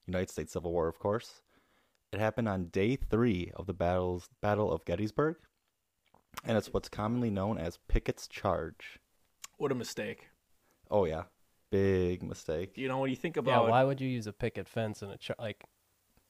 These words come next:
Speaker 1: It's actually just two guys with, like,
Speaker 3: doesn't
Speaker 1: a
Speaker 3: seem
Speaker 1: sign
Speaker 3: like
Speaker 1: that
Speaker 3: a
Speaker 1: says
Speaker 3: very
Speaker 1: defense.
Speaker 3: <laughs> Okay.
Speaker 2: Oh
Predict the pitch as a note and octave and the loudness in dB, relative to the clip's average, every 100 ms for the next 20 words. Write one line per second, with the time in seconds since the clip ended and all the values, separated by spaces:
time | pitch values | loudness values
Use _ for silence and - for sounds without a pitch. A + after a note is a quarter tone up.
0 | _ - A2 G2 F2+ - F#2 F2 - G#2 | _ -10 0 2 2 0 -4 -4 -4 -2
1 | F2+ F2 F2 F#2+ F#2 - - C3+ A#2 G#2 | 0 0 0 -2 -4 -2 2 2 2 -2
2 | G2+ C3+ F#2 G#2 F#2 F#2 G2 A#2 A2 G#2 | 0 2 4 2 2 0 2 2 0 -2
3 | A2 F2+ F#2 - - F3 - - - - | -2 -2 -2 -6 -2 0 0 -4 -6 -14
4 | - A#2 G#2 G2+ - B2+ A#2+ | -6 -6 -6 -10 -8 -4 -4